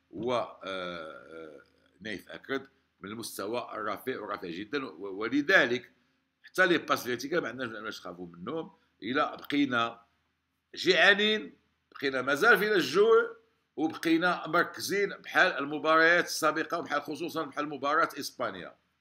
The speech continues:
ما، لا خوف على المنتخب الوطني المغربي.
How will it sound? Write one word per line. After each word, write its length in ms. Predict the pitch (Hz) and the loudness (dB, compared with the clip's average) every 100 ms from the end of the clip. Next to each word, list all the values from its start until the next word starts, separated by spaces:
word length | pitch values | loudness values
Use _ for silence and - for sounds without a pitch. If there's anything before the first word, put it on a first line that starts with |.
| _ _ | _ _
ما، 140 | 123 | -4
لا 320 | 147 - 147 | -4 -2 -2
خوف 360 | 151 - 131 143 | -2 -2 -6 -4
على 320 | 165 101 127 | -4 -2 -4
المنتخب 420 | 131 120 - 90 | -4 -8 -12 -12
الوطني 280 | 92 92 85 | -12 -12 -14
المغربي. 640 | 82 80 110 143 175 180 | -16 -12 -8 -2 0 -2